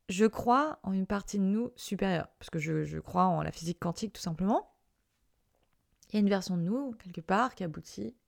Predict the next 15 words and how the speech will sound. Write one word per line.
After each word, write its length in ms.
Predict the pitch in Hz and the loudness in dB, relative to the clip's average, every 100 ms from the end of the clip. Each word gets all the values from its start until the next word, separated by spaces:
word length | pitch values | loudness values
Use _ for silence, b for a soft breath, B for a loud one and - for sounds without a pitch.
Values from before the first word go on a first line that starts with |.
| _ | _
je 140 | - | -12
le 60 | 165 | -8
souhaite. 420 | - 190 - - _ b b b b b b | -6 -6 -8 -14 _ b b b b b b
Je 120 | 180 | 2
le 80 | 165 | 4
souhaite. 520 | 151 160 156 185 - _ _ _ _ _ _ _ _ - | 4 2 0 0 -10 _ _ _ _ _ _ _ _ 0
Euh... 380 | 95 90 90 92 - _ _ _ _ _ _ _ _ _ _ _ _ _ _ _ _ _ - | 2 2 0 -4 -8 _ _ _ _ _ _ _ _ _ _ _ _ _ _ _ _ _ -14
Après, 240 | 160 - | -8 -2
ça 140 | 196 | 2
vient 160 | 175 175 | 4 2
pas 120 | 165 | 0
en 80 | 196 | 0
broutant 320 | 170 175 185 | 0 0 0
de 60 | 190 | 0
l'herbe. 280 | 202 185 | 2 0